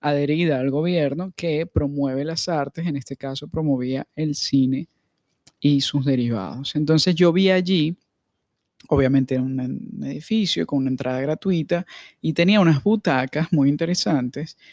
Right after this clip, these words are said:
que tenían audio y una pantalla solo para ti. Era una butaca, mm, simple, es decir, individual, y, mm,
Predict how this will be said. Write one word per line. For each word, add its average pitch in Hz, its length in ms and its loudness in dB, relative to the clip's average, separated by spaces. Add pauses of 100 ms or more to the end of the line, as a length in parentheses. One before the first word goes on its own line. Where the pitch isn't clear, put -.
(120)
que 135 140 -4
tenían 143 500 4
audio 170 460 0
y 147 80 4
una 139 140 0
pantalla 139 500 -2
solo 147 340 0
para 143 180 0
ti. 120 200 -6
Era 120 120 -2
una 143 280 2
butaca, 131 520 -6 (600)
mm, 123 340 -2 (640)
simple, 170 560 2 (360)
es 135 100 -2
decir, 135 320 0
individual, 160 880 2 (320)
y, 139 720 0
mm, - 360 -10